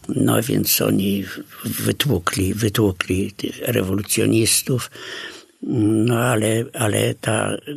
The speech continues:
komuna, sam pomysł tej komuna, komuna to była konkretnie, konkretnie była Rada Miasta Paryża. Rada Miasta Paryża, gdzie prym odgrywali przede wszystkim intelektualiści, no i,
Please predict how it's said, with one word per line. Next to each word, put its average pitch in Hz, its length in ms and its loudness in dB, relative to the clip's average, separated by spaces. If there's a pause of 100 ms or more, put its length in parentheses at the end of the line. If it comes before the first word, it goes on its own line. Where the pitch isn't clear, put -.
(140)
komuna, 117 500 4
sam 104 540 0
pomysł 135 580 2
tej 107 180 -2 (120)
komuna, 117 440 2 (220)
komuna 156 460 4
to 151 160 0
była 127 320 2
konkretnie, 127 800 0 (420)
konkretnie 117 560 0
była 110 440 2
Rada 120 500 2
Miasta 110 680 2 (520)
Paryża. 87 460 -2 (600)
Rada 113 300 4
Miasta 110 400 0
Paryża, 120 540 2
gdzie 107 460 0 (520)
prym 120 340 4
odgrywali 107 760 0
przede 101 300 -2
wszystkim 98 500 0 (500)
intelektualiści, 107 1040 0
no 123 220 4
i, 135 280 4